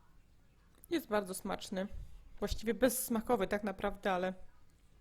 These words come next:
ale według mnie się nadaje. Nie ma jakiś, jakiegoś odrzucającego smaku albo konsystencji. No i dodaję sobie wody, żeby stworzyć ten sos. Em, można dodać trochę więcej wody i wtedy powstanie bardziej taka zupka. Ktoś jak woli jeść, em, taką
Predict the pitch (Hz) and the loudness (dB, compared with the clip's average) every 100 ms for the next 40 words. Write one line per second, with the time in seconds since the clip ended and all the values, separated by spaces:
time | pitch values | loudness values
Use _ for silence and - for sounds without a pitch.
0 | - - - - 190 180 175 196 175 185 | -20 -20 -20 -2 0 2 2 0 -2 -6
1 | 185 180 160 165 175 208 - - - - | -4 -2 -2 -2 0 -2 -4 -18 -20 -18
2 | - 175 156 156 165 - - - - - | -8 -2 -2 -2 -6 -8 -8 -8 -10 -12
3 | 160 156 160 - 165 160 170 160 160 156 | -6 -6 -4 -4 -6 -4 -4 -2 -2 -4
4 | - 165 - 165 160 160 160 160 - 143 | -6 -6 -2 -4 -4 -6 -8 -12 -8 -8
5 | 160 151 156 160 208 233 214 175 165 190 | -8 -8 -8 -6 -4 -2 -4 -6 -4 -4
6 | 180 165 160 - 180 160 - 160 - 220 | -4 -8 -10 -6 -6 -6 -10 -8 -2 -2
7 | 220 - - - - - - 165 165 165 | -2 -10 -20 -20 -20 -20 -8 -4 -2 -2
8 | 165 170 214 202 185 180 - 190 170 180 | -4 0 0 2 0 -2 -2 -2 -2 -2
9 | 185 175 175 175 165 170 165 165 165 - | -4 -4 -2 -2 -2 -2 -2 -2 -4 -4
10 | 170 160 170 175 180 220 196 196 170 - | -4 -2 -2 -4 -2 0 0 -2 -6 -4
11 | 165 - - 165 160 170 165 156 165 - | -6 -6 -2 -2 -2 -2 -2 -4 -6 -8
12 | - 165 160 160 160 156 160 160 160 160 | -10 -4 -4 -4 -4 -6 -8 -8 -6 -6